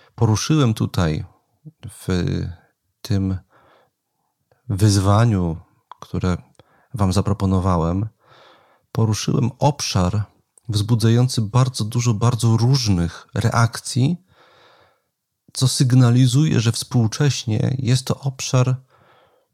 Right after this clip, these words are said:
warty głębszego penetrowania i rozumienia i jest to jakoś obszar będący wyzwaniem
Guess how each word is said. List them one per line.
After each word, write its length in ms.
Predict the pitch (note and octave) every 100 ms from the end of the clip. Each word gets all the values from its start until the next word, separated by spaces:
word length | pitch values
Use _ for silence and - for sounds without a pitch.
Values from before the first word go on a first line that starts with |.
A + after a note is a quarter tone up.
| _ _ _ _ -
warty 440 | A2+ A2+ A#2+ B2+ A#2
głębszego 540 | A2 A#2+ - B2 A#2+
penetrowania 760 | - A2+ A2 - G#2 A2 G#2+ G#2+
i 120 | G#2+
rozumienia 680 | G#2+ G2 G2+ G2 F#2+ G2+ G2+
i 120 | A2
jest 240 | G#2 -
to 60 | G#2+
jakoś 380 | G#2 A#2+ A#2 -
obszar 540 | B2+ B2+ - G#2 G#2 _ _ - _ -
będący 420 | G#2+ A2 A2+ A#2+
wyzwaniem 840 | G#2+ A#2 A2 A#2 A#2 G#2 F2 E2